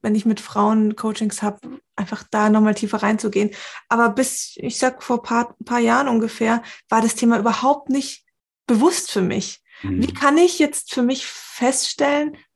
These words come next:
Speaker 1: was meine Glaubenssätze sind? Also für jemand, der jetzt vielleicht auch das erste Mal davon hört oder irgendwie schon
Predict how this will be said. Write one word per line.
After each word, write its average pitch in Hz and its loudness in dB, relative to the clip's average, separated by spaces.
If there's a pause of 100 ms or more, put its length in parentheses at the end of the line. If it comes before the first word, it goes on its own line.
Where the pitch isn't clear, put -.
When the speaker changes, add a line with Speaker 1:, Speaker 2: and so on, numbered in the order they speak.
(100)
Speaker 1:
was 240 0
meine 240 4
Glaubenssätze 233 0
sind? 202 0
Also 202 -6
für 220 -4
jemand, 226 4
der 220 2
jetzt - -4
vielleicht 196 -2
auch - -12
das - -10
erste 196 0
Mal 214 4
davon 254 2
hört 226 2
oder 202 -2
irgendwie 208 0
schon 208 -4